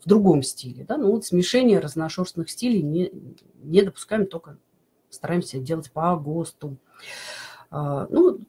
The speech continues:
да, так же, как с книгами, переформатировать под, э, требования. Где-то писали на английском языке, да, да. А,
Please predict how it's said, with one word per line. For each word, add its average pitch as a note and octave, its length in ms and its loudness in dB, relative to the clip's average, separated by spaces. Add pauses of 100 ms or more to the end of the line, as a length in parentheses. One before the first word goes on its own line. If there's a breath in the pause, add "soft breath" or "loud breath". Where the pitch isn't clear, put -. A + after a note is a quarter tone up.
(400)
да, C4 260 6
так A#3 220 2
же, - 80 -10
как F3 200 0
с - 100 -14
книгами, G#3+ 420 6
переформатировать E3 1000 -2
под, F#3+ 320 0
э, D3+ 380 -2
требования. C3 540 -4 (1600 loud breath)
Где-то A#3 320 8
писали A#3+ 340 8
на G#3 100 12
английском G#3 460 10
языке, G#3 580 6
да, D3+ 440 6 (240)
да. D3+ 300 0 (1040 soft breath)
А, D3 560 -4